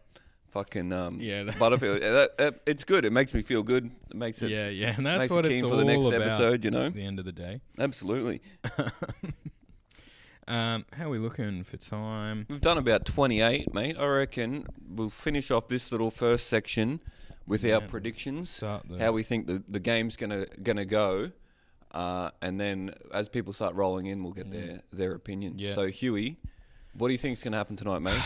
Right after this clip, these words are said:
Speaker 2: <sighs> Um, you know, from the heart, I think Queensland by four.
Speaker 1: Yep.
Speaker 2: Um, you know, and that's being very,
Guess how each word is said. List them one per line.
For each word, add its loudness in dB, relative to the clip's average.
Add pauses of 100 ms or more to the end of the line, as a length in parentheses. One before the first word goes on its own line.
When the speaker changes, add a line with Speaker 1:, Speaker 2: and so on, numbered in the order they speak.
Speaker 2:
<sighs> -10
Um, 2 (920)
you -2
know, 0
from -2
the 0
heart, 2 (180)
I -4
think -6
Queensland -4 (520)
by -2
four. -10 (560)
Speaker 1:
Yep. 4 (180)
Speaker 2:
Um, -8 (680)
you -8
know, -4
and -8
that's -8
being -10
very, -12